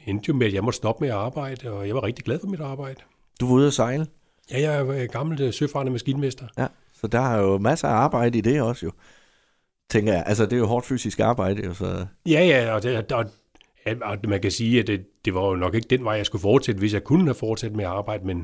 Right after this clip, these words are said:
Speaker 1: det endte
Speaker 2: Nej.
Speaker 1: faktisk med, at jeg, øh, måtte stoppe med at arbejde helt.
Speaker 2: Ja. Hvad med på det personlige? Jeg tænker,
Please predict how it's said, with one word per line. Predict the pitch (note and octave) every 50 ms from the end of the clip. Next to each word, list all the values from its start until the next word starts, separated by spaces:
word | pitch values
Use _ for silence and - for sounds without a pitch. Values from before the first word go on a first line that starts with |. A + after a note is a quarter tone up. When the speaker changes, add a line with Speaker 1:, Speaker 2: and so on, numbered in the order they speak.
| E2 _ _ -
Speaker 1:
det | G#2
endte | F#2+ G#2
Speaker 2:
Nej. | F#2 F2
Speaker 1:
faktisk | - D3 C3 - -
med, | B2+ B2+
at | C3 B2+ -
jeg, | A2 A2 G#2 G#2 G2+ G#2 G2 G2
øh, | G2 F2 E2 _ _ _ _ _ _ _ _ _ -
måtte | B2 - -
stoppe | - C3 - - -
med | C3
at | A#2
arbejde | A2+ A2+ A#2+ B2 A#2+ A2+
helt. | C3+ D3 - - - - _ _ _ _ _ - -
Speaker 2:
Ja. | F#2 F2 - _ _ _ _ _ _ _ _ _ _ _ _ _ _ -
Hvad | - A#2
med | C3+ C3+ E3 C3+ A#2+ A2+ G#2 G2+ F#2+
på | G2 - -
det | A2 G#2+
personlige? | - G#2 - D#3 E3+ C3+ A2 G#2+
Jeg | G#2 A2
tænker, | - D3 C#3 B2+